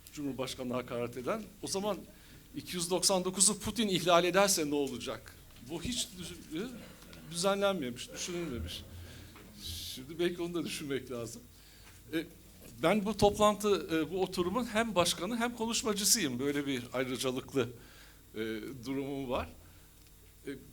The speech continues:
bu tabii, e, gerçekten bir ayrıcalık. Çünkü lafımı kesecek kimse yok, e, konuşurken. Ama, <laughs> ama yani, e, s-, söz veriyorum ki istismar etmeyeceğim bu ayrıcalıklı durumumu. Uzatmayacağım.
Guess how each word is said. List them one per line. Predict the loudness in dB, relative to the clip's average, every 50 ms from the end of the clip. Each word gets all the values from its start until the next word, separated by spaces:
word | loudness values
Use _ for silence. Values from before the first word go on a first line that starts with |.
| -18 -14 -14
bu | -10 -2
tabii, | -2 -2 0 2 0
e, | 0 0 -2 -4 -6 -6 -8 -6 -4
gerçekten | -4 -4 -4 -6 -10 -10 -8 -8 -8 -8 -6
bir |
ayrıcalık. | -8 -8 -6 -6 -8 -8 -8 -8
Çünkü | -10 -10 -10 -8 -4 -2
lafımı | -2 -2 -2 -2 -4 -4
kesecek | -2 0 0 0 0 -2 -6 -6
kimse | -8 -4 0 2 4 6
yok, | 4 4 2 0 -8 -16 -16 -16 -14 -10
e, | -6
konuşurken. | -4 -2 0 0 0 -2 -2 0 0 0 0 -2 -6 -12 -14 -14 -14 -16 -16 -12 -6 -2
Ama, | 2 2 4 4 4 2 2 4 4 4 4 2 -4 -8 -8
<laughs> | -10 -8 -8 -6 -6 -6 -8 -8 -10 -12 -8 -2 2
ama | 6 6 8 8
yani, | 8 6 6 6 4 4 2
e, | 0 0 0 0 0 0 -2 -4 -8 -10 -12 -12 -14 -16 -18 -18 -16 -12 -8
s-, | -8 -6 -6 -8 -10 -12 -12 -12 -12 -12 -12 -14 -16 -18 -16 -10 -6
söz | -4 0 2 2 2 2 2
veriyorum | 2 2 4 4 4 4 2 0 -4
ki | -4 -4 -4 -4 -2 2
istismar | 2 2 4 2 2 4 4 4 6
etmeyeceğim | 4 2 0 -2 -6 -4 0 0 0 0 2
bu | 0 2
ayrıcalıklı | 2 2 0 0 0 0 0 0 -4 -6 -8 -6 -4
durumumu. | -2 -2 -2 -2 -2 -2 -2 -4 -6 -6 -12 -18 -20 -20 -20 -16 -10
Uzatmayacağım. | -6 -2 -2 -2 -2 -2 -6 -8 -6 -6 -4 -4 -6 -6